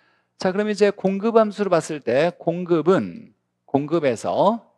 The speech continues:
Q는 삼백이라고 이렇게 쓸 수 있고, 삼백. 자, 그다음에 수요 함수가 변했다는 얘기죠. 수요 함수는, 자, Q는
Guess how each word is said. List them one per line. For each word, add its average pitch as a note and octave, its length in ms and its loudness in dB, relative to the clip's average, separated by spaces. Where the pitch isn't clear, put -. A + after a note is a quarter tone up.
Q는 A3 920 0
삼백이라고 G3 1500 -2
이렇게 C#3 440 -2
쓸 E3 200 -8
수 - 140 -12
있고, G#2+ 460 -4
삼백. D#3+ 760 -4
자, F3+ 100 4
그다음에 F#3+ 360 2
수요 A#3 380 -2
함수가 F#3+ 600 0
변했다는 F#3+ 580 0
얘기죠. D3+ 640 0
수요 - 240 -4
함수는, E3 520 -4
자, B2+ 220 -4
Q는 G#3+ 640 -2